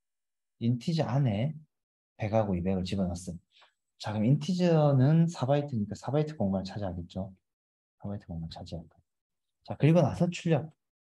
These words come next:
해보면 뭐가 출력될까요? 숫자 백과 숫자 이백이 출력이 될 거예요. 오케이. 숫자 백하고 이백이 출력이 돼요.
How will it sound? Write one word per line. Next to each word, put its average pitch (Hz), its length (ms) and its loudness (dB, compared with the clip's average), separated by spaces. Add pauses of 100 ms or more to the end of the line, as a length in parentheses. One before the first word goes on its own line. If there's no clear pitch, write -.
해보면 143 460 2 (920)
뭐가 110 280 2
출력될까요? 127 840 -2 (220)
숫자 156 680 -4 (380)
백과 113 720 -4
숫자 - 300 -4
이백이 104 420 0
출력이 120 340 -2
될 85 160 -12
거예요. - 240 -14 (720)
오케이. 104 420 -4 (460)
숫자 - 300 -6
백하고 131 400 -2
이백이 90 300 -4
출력이 90 260 -8
돼요. - 100 -18